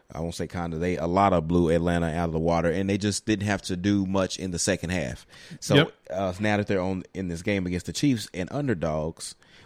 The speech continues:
Speaker 1: we expect them to play full game. And so I
Speaker 2: Yep.
Speaker 1: think that you can go to, uh, to Dak. I think you stack 'em right back with Lamb. They didn't move Gallup's price up. You know,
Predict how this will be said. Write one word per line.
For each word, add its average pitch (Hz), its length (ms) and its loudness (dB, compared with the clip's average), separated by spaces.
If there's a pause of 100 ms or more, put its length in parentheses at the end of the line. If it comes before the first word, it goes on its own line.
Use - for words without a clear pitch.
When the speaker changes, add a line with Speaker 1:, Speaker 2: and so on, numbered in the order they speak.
Speaker 1:
we 87 120 0
expect 92 260 0
them 87 120 0
to 76 60 -8
play 87 560 0 (1000)
full 101 280 4
game. 80 360 -2 (200)
And 82 120 -10
so 87 120 -4
I 87 80 0
Speaker 2:
Yep. 160 100 4
Speaker 1:
think 87 100 -2
that 90 180 -6
you 92 80 -2
can 85 180 -6
go 85 200 0
to, 80 300 -6
uh, 78 280 -4 (580)
to 85 100 -6
Dak. 85 320 0
I 78 60 -4
think 85 220 -2
you 85 120 -2
stack 85 300 -2
'em 82 80 -2
right 85 200 2
back 80 200 0
with 78 100 2
Lamb. 85 460 0 (380)
They - 100 -8
didn't 87 200 0
move 92 220 4
Gallup's 90 320 2
price 92 360 0
up. 90 240 -2
You 123 140 -2
know, 92 300 2